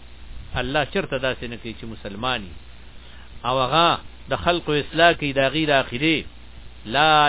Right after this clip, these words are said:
اله الا الله د دې پرچار کوي په دنیا کې. هغه دین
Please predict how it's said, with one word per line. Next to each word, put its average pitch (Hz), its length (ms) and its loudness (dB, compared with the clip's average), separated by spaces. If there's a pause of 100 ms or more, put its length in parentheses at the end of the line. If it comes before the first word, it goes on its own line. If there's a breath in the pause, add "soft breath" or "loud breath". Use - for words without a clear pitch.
اله 143 240 2 (120)
الا 139 200 -2
الله 147 340 2
د 123 160 -6
دې 151 160 0
پرچار 160 360 2
کوي 147 160 -6
په 127 100 -10
دنیا 120 320 -6
کې. - 140 -14 (1160 loud breath)
هغه 135 180 -2
دین 196 200 -2